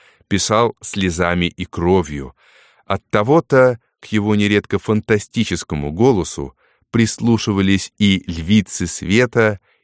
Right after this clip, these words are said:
и труженицы изб. И в течение всей эпохи, до долгое время и после, мы встречаемся на каждом шагу с руссоизмом, притом не только в политике, но также в литературе,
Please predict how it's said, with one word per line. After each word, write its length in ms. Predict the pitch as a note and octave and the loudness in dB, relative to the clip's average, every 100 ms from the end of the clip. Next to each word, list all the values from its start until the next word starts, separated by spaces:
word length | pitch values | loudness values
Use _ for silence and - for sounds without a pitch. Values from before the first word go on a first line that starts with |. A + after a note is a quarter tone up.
| _ | _
и 80 | A#2+ | -4
труженицы 800 | A2 G2 G2 E2+ E2+ E2 - F2+ - | -2 0 0 0 -2 -2 -4 -8 -6
изб. 540 | - F2+ C#2+ C#2+ C2 - _ _ _ _ _ _ _ _ _ _ _ - | -4 -4 -4 -8 -12 -14 _ _ _ _ _ _ _ _ _ _ _ -4
И 60 | |
в 80 | D3 | -2
течение 420 | E3 - D3 B2 | 0 2 4 4
всей 340 | A2+ - G#2 - | 2 0 0 -2
эпохи, 640 | G2+ - F#3 - C#3 C3 - | -2 4 2 2 -4 -6 -2
до 160 | A2 | 0
долгое 380 | A2+ A2 F#2+ F2 | 2 0 2 0
время 300 | E2+ E2 D2+ | 0 -4 -4
и 140 | - | -8
после, 560 | E2+ C3+ D3 - A#2 A2+ | -2 2 2 0 -2 -2
мы 160 | - C3 | -2 -2
встречаемся 760 | - G#2+ G#2 A#2 A2 G2+ - | -2 -4 0 2 2 0 -4
на 140 | E2+ D#2 | -4 -4
каждом 380 | D#2+ D#2 D#2+ D#2 | -4 -4 -6 -6
шагу 480 | - E2+ A#2 A#2+ - - | -4 0 0 0 -4 -8
с 140 | - | -2
руссоизмом, 920 | G2+ F#2+ - G#2+ A2 E2+ C#2+ B1+ B1 _ _ _ _ _ _ - | 0 0 0 2 0 -2 -6 -10 -14 _ _ _ _ _ _ -2
притом 460 | F2+ - G#2+ G2+ - | -2 2 2 2 -2
не 120 | G2+ | -4
только 320 | - E3+ A2 | -2 -2 -4
в 80 | - | -4
политике, 760 | F2+ F2 E2 - - C#2+ C#2 - _ _ | -2 -2 -4 -6 -8 -8 -8 -12 _ _
но 120 | A#2+ C#3+ | -4 0
также 280 | F#3+ C3 | 0 0
в 40 | G2 | -2
литературе, 800 | F2+ - D2 - G2 A2 G2+ F2+ | -2 -4 -6 -4 0 2 2 -4